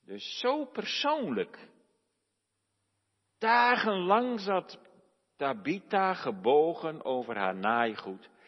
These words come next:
En als ze dan later die blijde gezichten zag, dan was al haar moeite beloond. Wat kunnen wij voor, veel voor elkaar betekenen?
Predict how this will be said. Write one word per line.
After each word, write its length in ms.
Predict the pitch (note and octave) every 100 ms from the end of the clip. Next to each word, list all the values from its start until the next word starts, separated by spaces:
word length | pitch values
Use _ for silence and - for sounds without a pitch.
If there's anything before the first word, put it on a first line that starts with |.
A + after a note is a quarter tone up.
| - - -
En 200 | - D#3+
als 260 | - F3 -
ze 120 | D3
dan 220 | B2+ B2+
later 420 | C#3 D#3 C#3+ B2+
die 160 | A#2+ A#2
blijde 380 | A#2 C3+ A#2+ G#2+
gezichten 680 | A2+ G#2+ D#3 F#3 - D3+ C3+
zag, 420 | B2 B2+ - - - _ _ _ _ _ _
dan 180 | G#2+
was 300 | G#2+ G2+ - -
al 260 | C#3 B2 G#2+
haar 220 | G#2+ G#2+
moeite 460 | G2 G2+ G2 F#2+ - _ _ _ _ _
beloond. 640 | F#2+ F2+ E2 - _ - _ _ _ _ _ _ _ _ _ _ _ _ _ _ _ _ _ _ _ _
Wat 140 | F#2
kunnen 220 | - G#2 G2
wij 200 | A2+ A#2
voor, 260 | A#2 G#2+ -
veel 320 | - C#3 D3+
voor 160 | -
elkaar 300 | G#2+ G2+ G2
betekenen? 640 | E2+ F#2 G3 A#3 - -